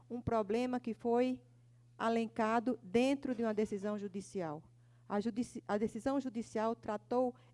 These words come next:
especificamente de um único ponto, um único ato, ou seja, a presença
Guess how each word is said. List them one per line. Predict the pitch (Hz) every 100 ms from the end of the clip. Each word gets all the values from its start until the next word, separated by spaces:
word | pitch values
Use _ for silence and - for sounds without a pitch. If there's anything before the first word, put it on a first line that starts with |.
| -
especificamente | 247 277 - 247 240 247 - 214 220 254
de | 208 247
um | 277
único | 311 294
ponto, | 277 214 202 - - - - -
um | 269
único | 302 294 254 220
ato, | 175 - 190 - - - - -
ou | 247
seja, | 240 220 175 170 180 - -
a | 190
presença | 185 190 175 - 208 226 226 220 - 214